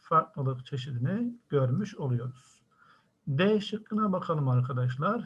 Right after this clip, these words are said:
Hücre içi iskelet elemanlarının varlığı diyor yani. Hücre içi iskelet elemanlarını biz üç, e, maddede ara filament, mikrofilament ve mikrotübül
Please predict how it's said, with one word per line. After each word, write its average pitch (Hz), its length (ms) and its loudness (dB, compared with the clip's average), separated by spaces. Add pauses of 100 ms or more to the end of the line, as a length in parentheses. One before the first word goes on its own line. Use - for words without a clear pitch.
Hücre 180 320 -2
içi 196 380 -4
iskelet 175 760 2 (100)
elemanlarının 143 1000 2
varlığı 151 640 8
diyor 117 200 0
yani. 110 340 -10 (1500)
Hücre 180 320 2
içi 214 200 -4
iskelet 202 440 -2
elemanlarını 170 720 2
biz 190 300 0 (160)
üç, - 400 -4 (840)
e, 143 40 -4 (440)
maddede 135 760 0 (460)
ara 160 220 6
filament, 170 840 0
mikrofilament 147 960 -2
ve 175 80 2
mikrotübül 160 800 -2